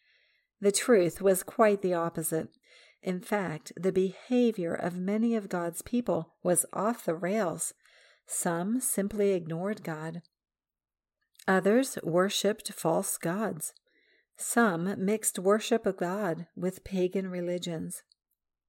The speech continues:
Judgment of this rebellion and unfaithfulness is the central theme of the book of Zephaniah.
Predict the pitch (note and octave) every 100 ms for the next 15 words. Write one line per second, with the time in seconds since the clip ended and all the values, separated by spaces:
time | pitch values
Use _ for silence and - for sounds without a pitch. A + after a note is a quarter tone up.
0 | _ _ _ _ _ _ _ _ _ _
1 | - C#4 B3+ F3+ E3+ E3+ - F3+ F3+ G3+
2 | - F3+ E3+ E3+ F#3+ G#3 G#3 - F3+ F3+
3 | G3 G3+ - G#3 G#3+ - F3 E3 F3 -
4 | - G3 G#3 A3 G#3+ - B3+ - G3 F3
5 | G#3 G3+ F3 F3+ F3 E3+ E3 F3+ G3+ -
6 | - E3 F3 E3+ F3 E3+ F#3 F3